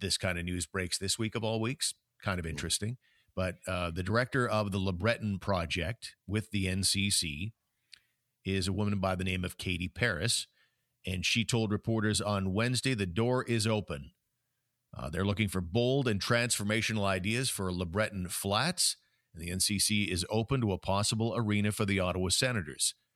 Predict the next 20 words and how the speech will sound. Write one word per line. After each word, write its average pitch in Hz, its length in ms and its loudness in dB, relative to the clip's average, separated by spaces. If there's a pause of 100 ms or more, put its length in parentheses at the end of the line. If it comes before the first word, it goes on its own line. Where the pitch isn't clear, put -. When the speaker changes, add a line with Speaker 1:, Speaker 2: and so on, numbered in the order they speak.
(400)
Speaker 1:
"We 87 140 -4
understand 113 800 0
that 101 120 -10
the 113 80 -6
Senators' 101 440 0
owner 110 240 2
has 92 100 0
been 90 180 -2
vocal 117 400 2
in 85 60 -2
the 82 80 -6
media 82 400 -2
about 92 240 0
looking 104 260 0
for 101 180 -2
another 104 240 0
location 127 560 0
for 156 120 -2
the 151 160 2
arena, 156 380 0